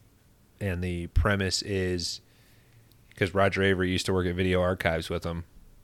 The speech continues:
that they're gonna be, like, picking an obscure movie and they're gonna try to convince you to watch it, like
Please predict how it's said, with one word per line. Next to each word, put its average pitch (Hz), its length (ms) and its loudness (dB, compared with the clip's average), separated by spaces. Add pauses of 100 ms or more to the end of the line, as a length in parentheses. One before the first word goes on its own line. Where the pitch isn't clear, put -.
(360)
that 92 320 -4
they're 95 220 6
gonna 90 180 4
be, 87 240 0
like, 92 240 -4
picking 98 260 4
an 85 300 -2
obscure 95 480 0
movie 95 580 2
and 92 140 -4
they're 90 100 4
gonna 90 180 0
try 95 160 2
to 90 100 2
convince 87 420 -2
you 92 80 2
to 85 60 0
watch 85 360 2
it, - 140 -2 (480)
like 82 360 -8